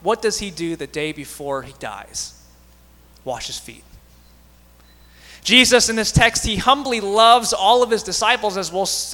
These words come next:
as we'll see, because not all of these people here were his disciples. He humbly loves all of them by washing their feet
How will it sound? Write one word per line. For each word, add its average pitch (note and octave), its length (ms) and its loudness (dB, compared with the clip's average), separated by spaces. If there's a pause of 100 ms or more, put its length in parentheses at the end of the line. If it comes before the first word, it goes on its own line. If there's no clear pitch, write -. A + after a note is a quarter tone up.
as F3+ 180 -2
we'll F3+ 100 -4
see, A3+ 260 -2
because F#3 280 -4
not G#3 180 0
all A3+ 220 2
of A3+ 80 -4
these G3+ 200 -6
people G#3+ 360 -6
here G3+ 180 0
were G3+ 240 2
his F#3+ 140 -2
disciples. E3+ 680 -4 (320)
He A3+ 120 0
humbly C#4 300 2
loves A#3 280 2
all A#3 220 2
of G3+ 100 -2
them A3 160 2
by G#3 140 4
washing A#3+ 520 -2
their G#3+ 120 -2
feet - 640 -8